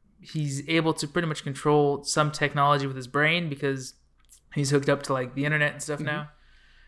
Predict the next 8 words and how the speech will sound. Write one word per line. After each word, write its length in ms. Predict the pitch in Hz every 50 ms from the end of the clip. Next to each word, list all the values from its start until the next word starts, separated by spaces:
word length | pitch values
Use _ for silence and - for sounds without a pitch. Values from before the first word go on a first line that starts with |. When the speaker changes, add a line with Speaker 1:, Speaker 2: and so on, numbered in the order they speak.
| - - - -
Speaker 1:
Uh, 240 | - 135 131 131 123
he 160 | 123 139 131
heals 720 | - - 156 156 156 156 151 151 151 147 147 - - - _ _ _ _ -
almost 320 | 156 147 147 143 139 - 151
instantly. 560 | 143 139 - 147 135 139 143 143 143 139 135 _ _ _ _ _ _ _ _ _ _ _ _ _ _ _ - -
Um, 640 | 123 127 123 123 123 123 120 120 117 117 117 123 _ _ _ -
super 220 | - 143 135 -
speed, 600 | 131 - - - 139 139 139 135 135 135 131 127